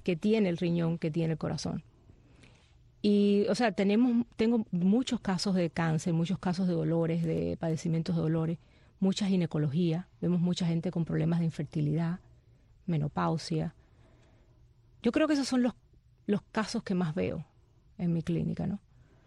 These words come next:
De vez en cuando me llega algún dolor de oído, pero, de muela,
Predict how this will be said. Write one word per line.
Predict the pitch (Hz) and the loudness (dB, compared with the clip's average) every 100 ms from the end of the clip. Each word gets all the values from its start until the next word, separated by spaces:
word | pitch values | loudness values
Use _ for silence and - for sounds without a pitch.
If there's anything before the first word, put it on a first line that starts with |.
| - _ - | -20 _ 2
De | 190 | 4
vez | 220 | 4
en | 240 | 2
cuando | 247 247 | 2 2
me | 208 | 4
llega | 196 220 | 4 2
algún | 214 202 208 | 2 2 2
dolor | 190 196 | 2 2
de | 190 | 2
oído, | 190 247 208 196 | 2 2 2 2
pero, | 185 165 170 | 0 0 0
de | 165 | 2
muela, | 165 208 214 180 | 2 2 2 0